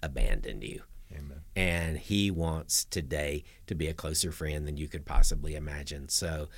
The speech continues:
Speaker 1: we want to wrap up today by praying for you and reminding you that Jesus does want to be, stick closer to you than a brother. So, Father, we thank you for your goodness in our lives. We thank you that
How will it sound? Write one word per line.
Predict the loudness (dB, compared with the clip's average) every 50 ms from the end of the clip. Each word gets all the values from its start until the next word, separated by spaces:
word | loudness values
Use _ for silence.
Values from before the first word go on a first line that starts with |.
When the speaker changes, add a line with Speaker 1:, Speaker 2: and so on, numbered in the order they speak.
| -6 -6 0 4
Speaker 1:
we | 6
want | 6 6
to | 8
wrap | 6 4 4 4 2
up | 2 2
today | 2 2 2 2 2 2
by | 2 0 0 0
praying | 0 0 2 2 4 4 2
for | 0 0 0
you | 2 2 2 2 2 0 -4 -10 -20 -20 -20 -20 -14 -8 -4
and | -2 0 0 0 2 2
reminding | 4 4 6 6 6 6 6 4 4 4
you | 4 2 2 2 2 0 0
that | 0 0 0 0 -2 -4 -4 -6 -8 -12 -14 -12 -6
Jesus | -2 0 2 2 4 4 4 2 0 0
does | 0 0 0 0 0
want | 8 12 12
to | 12
be, | 12 10 6 2 0
stick | 0 0 -2 -2 -4
closer | -4 -4 -2 0 0 0 0 -2 -4 -8 -10 -10 -12 -12 -14 -18 -20 -12 -6
to | -4 -2
you | 0 0 0 0 0
than | -2 -4
a | -4
brother. | -6 -8 -8 -8 -8 -8 -10 -12 -14 -18 -20
So, | -16 -14 -12 -12 -12 -14 -16 -18 -20 -20 -20 -20 -20 -20 -20 -20 -4 2
Father, | 6 6 8 8
we | 6 6
thank | 6 4 4 4 4
you | 2 0
for | 2 6 8 8 8 8
your | 6 4 4 2
goodness | 2 2 2 2 0 0
in | 0
our | 0 0
lives. | 0 -2 -2 -2 -2 -2 -2
We | -2
thank | 0 2 2 0 0 0 0
you | 0 2 2 2 0 0
that | 0 0 0 -2 -4